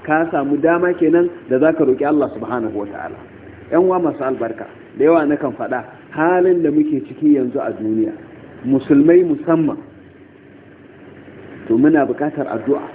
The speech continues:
A kowanne irin lokaci, a kowanne irin yanayi, kowace irin dama ka samu, to maza ka yawaita addu'a zuwa ga Allah subhanahu wa ta'ala.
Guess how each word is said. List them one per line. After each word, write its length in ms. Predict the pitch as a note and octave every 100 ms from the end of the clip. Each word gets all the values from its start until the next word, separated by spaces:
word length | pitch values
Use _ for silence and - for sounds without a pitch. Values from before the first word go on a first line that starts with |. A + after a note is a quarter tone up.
| - - - - - - - - - - -
A 100 | E3
kowanne 580 | - C#4+ D4 C4 G3
irin 240 | G3 G#3+ E3+
lokaci, 320 | F3+ - D#3 - - - - - -
a 100 | E3
kowanne 480 | E3+ C#4 D4+ C#4 G#3+
irin 280 | A#3 G#3+ F#3
yanayi, 280 | G#3+ F#3 A#2+ - - - -
kowace 420 | - D#4 D4+ B3+ -
irin 320 | A3 A#3 G3
dama 480 | E3+ G#3+ G#3+ G#3+ G#3+
ka 100 | G#3+ G3
samu, 360 | A#3 A#3 G3+ - - - - -
to 80 | C3
maza 220 | D#3 E3+
ka 100 | E3
yawaita 400 | D#3+ D3 D3 A#2+ -
addu'a 380 | B2+ A#2+ E3+ C#3
zuwa 160 | C#3 C3+
ga 80 | G#2
Allah 200 | B2+ A2+ -
subhanahu 360 | G2+ A2 G#2
wa 120 | G2+ G2+
ta'ala. 340 | D#2 B1 -